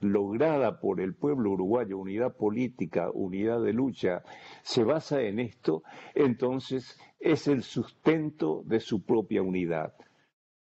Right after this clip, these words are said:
Por eso decía, el sustento máximo, la base de la unidad del movimiento teatral uruguayo no está en grandes coincidencias artísticas, está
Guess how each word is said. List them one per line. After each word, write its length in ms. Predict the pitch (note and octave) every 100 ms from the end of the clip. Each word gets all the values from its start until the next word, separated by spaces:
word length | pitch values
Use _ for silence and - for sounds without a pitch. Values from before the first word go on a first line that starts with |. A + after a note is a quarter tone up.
| _ _ _
Por 160 | B2 C#3
eso 200 | D3+ D#3
decía, 380 | C#3 - C3+ A2
el 200 | - A#2
sustento 720 | C#3+ - D#3+ D#3 D3+ C3+ A#2+ -
máximo, 880 | B2 D#3 - - B2 G2+ F2+ E2 - - -
la 240 | A2+ A#2+ A2
base 640 | D3+ F3 - - B2+ A2
de 160 | G#2 G#2
la 140 | G#2+
unidad 640 | G#2 G#2 G2+ G2 C3+ D#3
del 380 | - G#2 G#2+ G2+
movimiento 1200 | G2 G2+ G#2 G#2 A#2 D3+ C3+ A2 - F#2 F2+ E2 -
teatral 680 | G2 F2+ - C3+ D#3 D3 -
uruguayo 840 | A2+ F#2+ F#2+ A#2+ D#3 D3 G2+ G2 - - - - -
no 200 | B2+ D#3+
está 500 | - - C#3+ D#3+ -
en 460 | C#3+ G#2 G#2 F#2+
grandes 500 | F#2+ C3 D3 C3+ A2
coincidencias 960 | - G#2 F#2 A2 G2 A#2+ A#2 - F#2+ -
artísticas, 720 | E2+ E2+ - D#3+ - G2+ F2+ A2+ -
está 520 | B2 - - C#3+